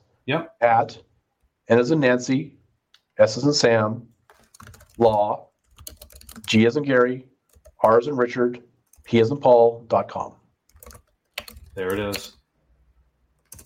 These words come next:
Speaker 1: And, uh, any final words of wisdom, things to share with our audience here as we, as we wrap up?
Speaker 2: Um, I think probably the biggest thing is bas-, uh, one, um,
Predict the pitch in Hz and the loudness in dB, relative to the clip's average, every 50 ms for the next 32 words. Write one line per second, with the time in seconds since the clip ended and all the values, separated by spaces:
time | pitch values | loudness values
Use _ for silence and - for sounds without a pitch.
0 | - - - _ _ _ _ _ _ _ _ _ - 120 110 104 104 104 107 104 | -20 -20 -20 _ _ _ _ _ _ _ _ _ -8 -6 -4 -4 -2 -2 -2 -2
1 | 110 110 127 147 147 139 - 147 143 143 139 127 127 135 135 135 139 139 127 120 | -2 -2 0 0 -2 2 4 4 4 6 4 4 2 2 4 2 2 0 0 -4
2 | 120 113 107 101 107 127 135 139 131 123 147 139 135 139 127 131 131 131 120 - | -4 -4 -4 -2 0 2 2 2 2 4 4 4 4 2 0 -2 -4 -4 -6 -6
3 | 113 107 - - 135 131 127 123 120 117 117 120 120 123 123 107 - - 135 127 | -8 -6 -4 -2 -2 -2 -2 -2 -2 0 0 0 0 -2 -4 -6 -6 -6 -4 -2
4 | 123 120 110 107 113 110 107 104 - 104 110 104 98 113 110 107 107 113 113 107 | -2 -4 -4 -6 -6 -8 -8 -8 -12 -16 -18 -14 -10 -8 -8 -6 -4 -4 -4 -4
5 | - - 113 127 - - - _ _ _ _ _ _ _ _ _ - 160 165 170 | -4 -4 -4 -4 -4 -8 -14 _ _ _ _ _ _ _ _ _ -2 0 0 0
6 | 165 156 151 151 156 156 233 233 - - - 202 214 220 220 196 180 156 151 135 | 0 0 2 2 2 2 2 -2 -2 -2 0 0 0 2 0 -2 -4 -6 -8 -2
7 | - 160 160 175 156 - - 160 156 151 127 120 - 147 139 135 - - 135 127 | 0 0 0 0 -2 0 0 0 0 0 -2 -4 -2 -2 -4 -4 -2 0 2 4
8 | 123 123 120 117 123 127 143 143 143 139 135 135 135 131 127 127 127 123 123 120 | 4 4 4 2 0 0 2 2 2 2 -2 -6 -8 -4 -2 0 0 2 0 0
9 | 117 117 113 | -2 -6 -10